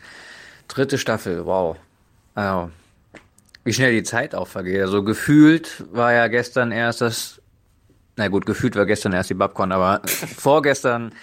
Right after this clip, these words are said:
das, äh, Staffelfinale der zweiten Staffel. Wahnsinn. Zeit vergeht, ja.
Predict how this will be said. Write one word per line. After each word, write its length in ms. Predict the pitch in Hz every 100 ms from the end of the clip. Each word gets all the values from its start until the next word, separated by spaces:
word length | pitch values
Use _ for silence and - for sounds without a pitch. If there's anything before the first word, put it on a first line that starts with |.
| - - - -
das, 240 | 113 113
äh, 240 | 110 110 104
Staffelfinale 1040 | - 127 127 117 113 110 110 110 107 101 - _ _ _ - _ _
der 100 | 98
zweiten 380 | 87 90 85 110
Staffel. 440 | 107 117 117 139 160 - - - - - - - _ _ _ _ _
Wahnsinn. 420 | 101 101 92 90 80 - - - - -
Zeit 320 | 135 131 131
vergeht, 440 | 123 107 120 120 - -
ja. 180 | 104 92